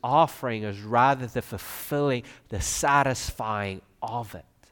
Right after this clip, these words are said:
And what this woman wants is just simply the removal of her problems.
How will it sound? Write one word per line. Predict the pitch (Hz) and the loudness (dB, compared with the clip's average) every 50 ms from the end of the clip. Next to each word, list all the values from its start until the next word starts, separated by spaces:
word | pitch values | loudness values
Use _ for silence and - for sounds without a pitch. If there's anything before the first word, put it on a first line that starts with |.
| _ _ _ _ _ _ _ _ _ _ _ _ _ _ _ _ _ | _ _ _ _ _ _ _ _ _ _ _ _ _ _ _ _ _
And | - 135 127 117 | -2 -2 0 4
what | 139 170 214 - - | 6 6 6 6 2
this | 196 151 - | 0 -2 0
woman | - 139 139 165 208 214 196 165 147 | -2 0 0 2 4 4 2 2 4
wants | 135 139 151 147 139 - - | 2 4 4 4 4 2 -2
is | - 131 - | -4 -4 -4
just | - - 151 - - | -4 -6 -6 -6 -4
simply | - - 180 180 180 196 185 175 | -4 -4 -4 0 2 0 2 2
the | 160 160 | 2 2
removal | 165 165 147 143 147 156 175 208 226 196 185 165 156 - | 2 2 2 2 2 2 2 2 2 2 2 2 2 4
of | 156 147 147 139 | 4 2 2 2
her | - 170 170 | 0 -2 -2
problems. | 156 - - 165 165 214 - - - - - - _ _ _ - - - _ | -2 0 0 0 2 2 0 -2 -4 -8 -10 -10 _ _ _ -20 -20 -20 _